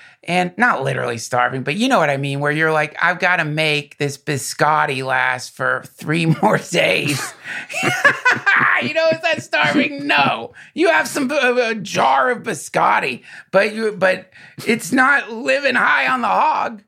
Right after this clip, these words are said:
And so, but I, I just al-, have always really loved making things. And,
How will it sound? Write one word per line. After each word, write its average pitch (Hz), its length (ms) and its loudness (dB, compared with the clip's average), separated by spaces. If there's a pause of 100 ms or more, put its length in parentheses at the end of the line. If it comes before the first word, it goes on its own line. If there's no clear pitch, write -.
(440)
And 202 280 2
so, 175 480 2 (420)
but - 260 -2
I, 190 160 2 (120)
I 170 60 4
just 196 220 -2
al-, 175 320 2
have 160 160 0
always 165 320 -2
really 156 260 -2
loved 135 640 -2 (600)
making 139 580 2
things. - 760 -12
And, 120 400 0